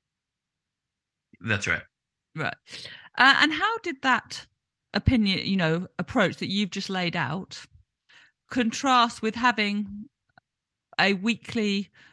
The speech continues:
Speaker 2: New York Times column, kind of the traditional of the traditional media outlets, the column, the most traditional of the traditional? You were taking the reins from the late, great David Carr, who was in many ways a maverick, but also in many ways a very traditional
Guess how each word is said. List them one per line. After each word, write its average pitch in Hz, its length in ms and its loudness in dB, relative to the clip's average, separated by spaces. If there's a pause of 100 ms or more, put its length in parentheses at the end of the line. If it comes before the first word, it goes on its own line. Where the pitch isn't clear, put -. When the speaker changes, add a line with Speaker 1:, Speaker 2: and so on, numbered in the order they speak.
(140)
Speaker 2:
New 208 120 0
York 214 220 0
Times 294 340 2
column, 151 440 -6 (480)
kind 170 200 0
of 165 160 -4 (200)
the 190 80 -2
traditional 220 500 2
of 175 100 -4
the 185 80 -2
traditional 185 680 -2 (200)
media 170 360 0
outlets, 151 580 2 (300)
the 175 80 0
column, 214 460 0
the 180 80 -2
most 185 180 2
traditional 190 500 -4
of 170 80 -6
the - 60 -20 (100)
traditional? 175 560 -4 (300)
You 185 140 2
were 180 200 4 (120)
taking 208 400 2
the 185 100 0
reins 190 340 4
from 185 200 -2
the 180 100 0
late, 185 180 2
great 180 240 0
David 185 380 -4
Carr, 185 420 -2 (440)
who 180 420 2 (600)
was 202 320 0 (140)
in 202 300 4
many 220 200 6
ways 180 320 4
a 185 60 2
maverick, 180 420 2
but - 80 -6
also 190 260 -2
in 170 60 0
many 180 200 0
ways 180 180 0
a 180 40 -2
very 180 180 2
traditional 170 680 -4